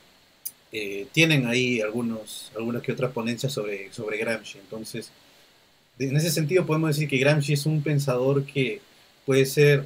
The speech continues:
recogido de distintas, como mencionaste, ¿no? Al inicio, que puede ser recogido desde distintas posturas políticas, a pesar de que no estés de acuerdo con, eh, con, este,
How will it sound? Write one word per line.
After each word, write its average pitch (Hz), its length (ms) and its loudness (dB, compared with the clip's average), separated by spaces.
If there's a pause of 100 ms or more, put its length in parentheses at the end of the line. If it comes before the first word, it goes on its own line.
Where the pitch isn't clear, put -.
recogido 147 600 4
de 117 80 2
distintas, 113 760 -4 (220)
como 113 220 -4
mencionaste, 123 540 0
¿no? 120 120 -6
Al 123 100 -2
inicio, 139 360 0
que 117 160 -6 (240)
puede 143 120 4
ser 160 120 4
recogido 147 340 0
desde 113 240 0
distintas 123 560 -2 (560)
posturas 139 360 -2
políticas, 127 520 -2
a - 80 -6
pesar 123 180 -2
de 120 100 0
que 117 80 -8
no 117 80 -2
estés 117 200 -6
de 113 80 -2
acuerdo 120 420 0
con, 101 200 -6 (180)
eh, 101 340 -12 (1000)
con, 107 220 -6
este, 101 640 -12